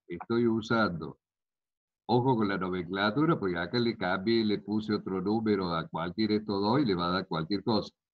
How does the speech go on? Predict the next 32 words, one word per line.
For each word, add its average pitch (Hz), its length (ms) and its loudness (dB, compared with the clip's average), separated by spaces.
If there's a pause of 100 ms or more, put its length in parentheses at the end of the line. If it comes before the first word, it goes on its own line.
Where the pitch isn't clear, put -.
(140)
Entonces, 98 480 0
con 90 160 -2
la 92 120 0
nomenclatura 98 960 2
como 92 260 0
está 110 580 4
acá, 113 460 2 (320)
da 110 360 4
ese 113 280 2
resultado. 90 880 -2 (300)
Fíjense 131 500 4
que 139 80 0
estoy 127 260 2
llamando 104 600 0
Z 127 420 2
uno 143 560 4 (200)
al 80 140 -8
que 85 120 -2
está 107 160 -2
en 107 120 4
serie 139 640 4
y 101 100 -6
Z 117 340 -2
dos 113 320 4
el 101 140 2
que 90 100 0
va 101 320 -2
a 92 80 -8
la 90 100 -2
impedancia 92 440 -4
en 92 60 -6
paralelo. 104 600 -2